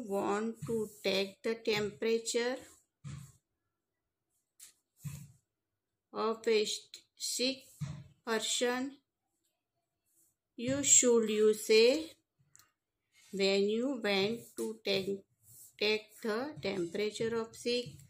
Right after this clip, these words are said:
person, you should, you say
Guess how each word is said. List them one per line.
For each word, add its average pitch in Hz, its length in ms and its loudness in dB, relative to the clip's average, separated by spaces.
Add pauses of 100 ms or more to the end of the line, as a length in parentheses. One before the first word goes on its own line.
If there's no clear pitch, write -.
(360)
person, 247 580 -2 (2500)
you 226 320 0 (100)
should, 226 360 0 (2250)
you 226 180 -2
say 226 520 6